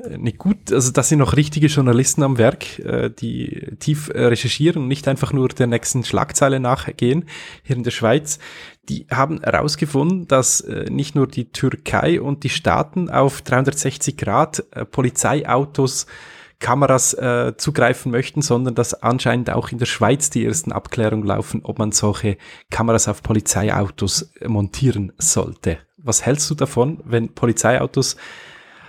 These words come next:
äh, mit einer Kamera ausgestattet sind, die im Sekundentakt alles, was rundherum ist, tracken können und, äh, ja,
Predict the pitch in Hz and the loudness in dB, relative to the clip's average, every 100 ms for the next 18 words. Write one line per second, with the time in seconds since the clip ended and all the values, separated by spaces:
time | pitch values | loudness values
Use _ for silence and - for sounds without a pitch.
0 | _ _ - 123 127 120 110 - 117 147 | _ _ -16 -14 -8 -4 -2 0 2 4
1 | 147 160 - - 139 - 147 139 135 135 | 4 0 -4 0 0 0 0 0 0 -4
2 | 123 123 - 123 113 - 135 151 151 165 | -4 -4 -6 -6 -4 0 2 2 0 -2
3 | 131 - - - 113 127 127 127 - 123 | -2 -2 -6 0 2 2 0 -2 -2 -2
4 | 131 120 117 120 139 - 123 - - - | 0 2 2 0 -4 -2 -2 -2 -4 -8
5 | - - - - - 95 87 90 - _ | -4 -2 -2 -4 -4 -4 -2 -6 -8 _
6 | - 113 110 107 - 202 117 101 104 _ | -8 -4 -2 -4 -10 -8 -4 -4 -6 _
7 | 113 98 | -2 -2